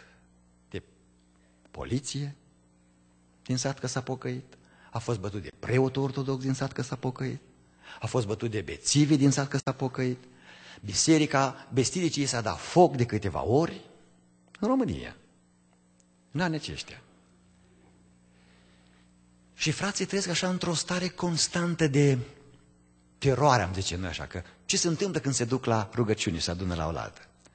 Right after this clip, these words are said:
Și a spus, ne-am dus acolo într-o sâmbătă seara. Am făcut biserică, ne-am închinat Domnului, s-au adunat, au venit și prieteni.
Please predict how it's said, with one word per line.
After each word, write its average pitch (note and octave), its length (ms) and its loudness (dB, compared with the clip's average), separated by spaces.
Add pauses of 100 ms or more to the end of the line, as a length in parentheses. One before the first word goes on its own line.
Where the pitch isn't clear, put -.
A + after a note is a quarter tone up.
(100)
Și - 80 -6
a - 20 -4
spus, G#2+ 160 -6
ne-am A2 140 -2
dus F3+ 160 0
acolo D3+ 420 -4 (140)
într-o G2+ 220 -8
sâmbătă C#3 420 -6
seara. A#2+ 400 -8 (1080)
Am A#2+ 140 -4
făcut C3 320 0
biserică, F#2+ 640 -4 (400)
ne-am D#2+ 200 -6
închinat D2 340 -6
Domnului, C3+ 320 -4
s-au F#2+ 160 -4
adunat, A2+ 480 -8
au C2+ 80 -10
venit F2 180 -10
și C3 140 -4
prieteni. B2+ 440 -4